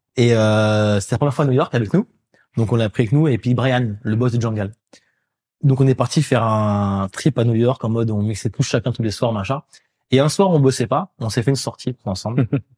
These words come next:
Speaker 1: Et, euh, et ben, c'est pas ce qui s'est passé, hein. Quand il dit que j'abuse de la patronne, on parle pas de la patronne du club. On parle de la patronne de la tequila.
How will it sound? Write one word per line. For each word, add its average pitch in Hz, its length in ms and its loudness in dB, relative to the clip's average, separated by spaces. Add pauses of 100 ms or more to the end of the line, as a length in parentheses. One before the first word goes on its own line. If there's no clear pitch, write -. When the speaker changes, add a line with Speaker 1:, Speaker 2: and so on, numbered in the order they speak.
(760)
Speaker 1:
Et, 117 160 2
euh, 107 760 -2 (760)
et 127 120 4
ben, 123 140 2
c'est 123 100 0
pas 123 80 4
ce - 80 -6
qui - 80 -6
s'est 120 120 2
passé, 117 240 0
hein. 170 180 2
Quand 131 160 0
il 143 40 4
dit 147 40 6
que 143 60 2
j'abuse 143 180 4
de 135 60 2
la 127 100 -2
patronne, 170 440 0 (180)
on 117 80 -6
parle 113 160 -2
pas 156 80 2
de 143 40 0
la 131 80 -2
patronne 139 340 0
du 139 100 0
club. 120 340 0 (560)
On 143 140 -8
parle 147 140 2
de - 20 2
la 131 80 0
patronne 165 220 0
de - 20 0
la 139 40 -4
tequila. 156 440 0